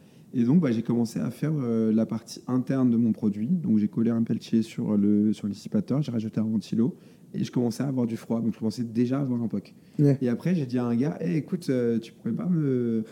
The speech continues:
Speaker 1: me faire la C A O, là, vite fait ? »
Speaker 2: <laughs>
Speaker 1: Et du coup, euh, il m'a dit, euh, « Écoute, t'es bien, t'es, t'es, t'es bien marrant, mais j'ai, j'ai pas, j'ai pas forcément tout le temps. »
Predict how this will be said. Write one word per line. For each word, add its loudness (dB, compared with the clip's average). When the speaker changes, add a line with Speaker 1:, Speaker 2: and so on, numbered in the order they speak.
Speaker 1:
me -6
faire -6
la -2
C -4
A 0
O, 2
là, 4
vite -2
fait ? » 4
Speaker 2:
<laughs> 0
Speaker 1:
Et -6
du -4
coup, 2
euh, 4
il -2
m'a 2
dit, -2
euh, « 2
Écoute, -4
t'es -2
bien, 4
t'es, 2
t'es, -6
t'es -2
bien 2
marrant, 2
mais 4
j'ai, 0
j'ai -8
pas, -4
j'ai -6
pas -4
forcément -4
tout -10
le -6
temps. » -4